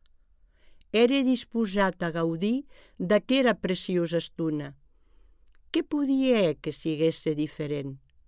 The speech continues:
Allugar a television? Jugar damb era consòla?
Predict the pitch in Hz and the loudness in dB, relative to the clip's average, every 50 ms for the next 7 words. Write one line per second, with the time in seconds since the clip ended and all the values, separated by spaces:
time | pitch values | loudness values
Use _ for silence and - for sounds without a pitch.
0 | _ _ _ _ - - - - - 175 180 185 185 185 180 175 202 214 220 240 | _ _ _ _ -20 -20 -20 -4 0 2 2 2 2 2 2 2 2 2 2 0
1 | 240 - - 240 226 233 226 233 233 208 196 226 233 262 311 330 349 - - - | -2 0 0 0 0 2 0 0 -2 -2 0 0 0 2 0 0 -2 -6 -14 -20
2 | - - _ _ - - _ _ _ _ - _ _ - _ _ _ _ _ _ | -20 -20 _ _ -20 -20 _ _ _ _ -20 _ _ -20 _ _ _ _ _ _
3 | _ 160 147 185 190 180 170 214 220 233 226 247 240 240 240 233 233 226 226 233 | _ -6 -4 -2 -2 0 2 2 2 2 2 2 2 2 2 2 0 -2 -2 0
4 | 233 226 220 - - 233 233 240 262 277 294 320 | 0 0 0 -2 0 0 2 2 2 -2 -4 -6